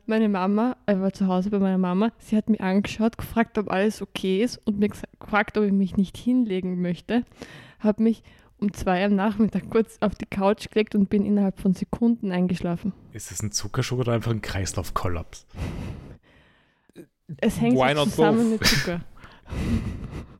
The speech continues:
Speaker 3: Also ein, ein, ein durch Zucker induzierter Kreislaufkollaps. Es könnte auch sein, dass es ein frühes Anzeichen für Diabetes ist.
Speaker 2: <laughs> Ja.
Speaker 3: Die Sa-,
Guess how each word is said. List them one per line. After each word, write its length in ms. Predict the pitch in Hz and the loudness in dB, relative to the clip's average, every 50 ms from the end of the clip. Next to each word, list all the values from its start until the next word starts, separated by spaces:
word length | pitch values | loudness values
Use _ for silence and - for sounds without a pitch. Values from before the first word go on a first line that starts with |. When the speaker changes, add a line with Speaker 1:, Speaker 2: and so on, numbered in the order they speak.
| _ _ _ - | _ _ _ -2
Speaker 3:
Also 240 | 135 127 135 160 - | 0 2 2 2 2
ein, 200 | 143 135 143 - | 2 0 0 0
ein, 240 | - 135 135 139 139 | 0 2 2 2 2
ein 160 | - 151 139 | 2 0 2
durch 140 | 135 135 - | 2 2 0
Zucker 240 | - - 156 - 185 | 0 -4 0 2 2
induzierter 520 | - 147 139 135 - - - 160 151 - 135 | 2 2 0 -2 -2 2 0 2 2 2 0
Kreislaufkollaps. 500 | - 127 131 135 135 117 - 123 123 - | 2 2 2 2 2 0 0 0 0 0
Es 140 | - 135 - | -2 -6 -4
könnte 300 | - - 143 147 175 - | -2 0 2 2 2 2
auch 120 | - 135 - | 0 0 0
sein, 180 | - 131 127 | 2 0 2
dass 160 | 127 131 - - | 2 0 0 0
es 100 | 127 131 | -2 -2
ein 140 | 127 123 | -2 -2
frühes 300 | - - 139 139 139 127 | -2 0 0 2 2 2
Anzeichen 340 | - 107 120 - 135 123 117 | 0 -2 -2 0 0 -2 0
für 100 | 107 117 | -2 -2
Diabetes 440 | 104 110 104 95 98 95 - 95 104 | 0 0 0 0 0 -4 -4 -6 -6
ist. 240 | - - 262 247 254 | 0 0 0 2 2
Speaker 2:
<laughs> 840 | 277 277 277 285 285 - - 139 135 - 147 - - - - - - - - - - - - _ - - - | 2 0 2 2 2 2 4 6 4 4 4 2 -4 -6 -6 -8 -10 -10 -14 -18 -18 -18 -20 _ -20 -14 -8
Ja. 360 | 123 123 117 104 113 156 131 120 - - - - - - _ _ _ _ _ _ _ _ _ _ _ _ _ _ _ _ _ _ _ _ _ _ _ _ _ - - _ - - - _ _ _ _ _ _ _ _ - | -2 -2 0 2 0 0 -2 -2 -8 -12 -20 -20 -20 -20 _ _ _ _ _ _ _ _ _ _ _ _ _ _ _ _ _ _ _ _ _ _ _ _ _ -20 -20 _ -20 -20 -20 _ _ _ _ _ _ _ _ -10
Speaker 3:
Die 60 | - 113 | -4 0
Sa-, 120 | 117 | 0